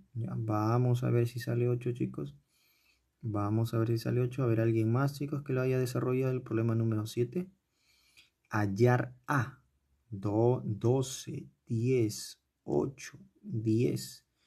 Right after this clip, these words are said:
Ya, vamos a ver entonces. La E dice Jan Cherres. Ya, a ver, vamos a ver por acá, ¿ya?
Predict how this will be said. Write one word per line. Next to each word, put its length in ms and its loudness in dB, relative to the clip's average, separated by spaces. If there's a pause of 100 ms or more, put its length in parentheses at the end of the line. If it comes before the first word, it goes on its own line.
(520)
Ya, 200 -6
vamos 440 4
a 60 0
ver 160 4
entonces. 880 -4
La 280 -2
E 240 6
dice 560 0
Jan 540 -2
Cherres. 1040 -4 (1120)
Ya, 180 -4
a 120 6
ver, 160 6
vamos 320 0
a 80 2
ver 160 0
por 140 0
acá, 220 -4
¿ya? 240 0